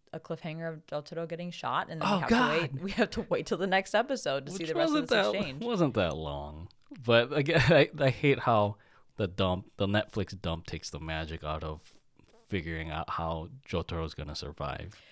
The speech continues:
Speaker 1: Yeah, there's no theorizing, 'cause you could literally just play the next episode and
Speaker 2: Right.
Speaker 1: find out the answer. Um, and speaking of the next episode, so it is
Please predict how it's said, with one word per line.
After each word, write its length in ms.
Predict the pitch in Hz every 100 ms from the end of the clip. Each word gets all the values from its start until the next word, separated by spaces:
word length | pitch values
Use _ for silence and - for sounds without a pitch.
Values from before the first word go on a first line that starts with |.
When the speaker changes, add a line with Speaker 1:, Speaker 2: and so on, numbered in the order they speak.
| -
Speaker 1:
Yeah, 240 | 190 175
there's 180 | 160 190
no 180 | 202 196
theorizing, 640 | 202 185 165 139 147 131
'cause 160 | 147 156
you 60 |
could 140 | 147 143
literally 340 | 135 139 139
just 220 | 139 147
play 100 | -
the 120 | 139 127
next 220 | 120 -
episode 340 | 127 - 127
and 100 | 120
Speaker 2:
Right. 140 | 95 82
Speaker 1:
find 140 | 73
out 120 | -
the 120 | - -
answer. 460 | 143 - 50 156 - - - -
Um, 760 | 180 170 160 151 147 156 165 -
and 180 | 202 202
speaking 320 | - 247 277
of 80 | 233
the 60 |
next 240 | 214 180 -
episode, 720 | 165 165 - 160 143 143 156
so 120 | 190
it 80 | 185
is 280 | 196 185